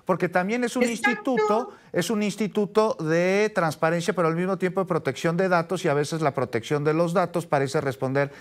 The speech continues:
Speaker 1: a la impunidad. Y te pregunto, senadora, de acuerdo a tu opinión, se tendría que, rápido, nos queda un par de minutitos, pero se tendría que desaparecer el inai y que las funciones que pues tiene programadas hacer, las lleva a cabo una dependencia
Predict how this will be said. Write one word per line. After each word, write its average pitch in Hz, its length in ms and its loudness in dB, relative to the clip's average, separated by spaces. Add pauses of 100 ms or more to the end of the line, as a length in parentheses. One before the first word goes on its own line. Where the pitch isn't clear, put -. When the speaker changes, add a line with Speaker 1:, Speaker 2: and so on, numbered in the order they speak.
(220)
Speaker 1:
a 135 120 4
la 143 140 4
impunidad. 175 480 2 (240)
Y 180 200 0
te 185 120 2
pregunto, 202 480 0
senadora, 214 480 2
de 180 100 -2
acuerdo 208 300 0
a 208 80 -2
tu 185 80 -2
opinión, 190 400 0 (220)
se 170 180 0
tendría 185 420 2
que, 233 120 -2
rápido, 214 300 0
nos 190 140 -2
queda 233 120 0
un 226 60 -4
par 226 120 2
de 214 100 2
minutitos, 175 460 -2
pero 151 160 0
se 151 140 -2
tendría 185 460 0
que 196 320 0
desaparecer 143 840 0 (240)
el 135 200 2
inai 139 360 2
y 156 120 -2
que 135 200 0
las 117 220 0
funciones 151 480 -2
que 120 240 -2 (260)
pues 101 220 -2
tiene 170 320 2
programadas 127 540 0
hacer, 151 260 0 (220)
las 107 120 2
lleva 147 120 4
a 147 60 -2
cabo 156 180 2
una 139 100 0
dependencia 123 680 0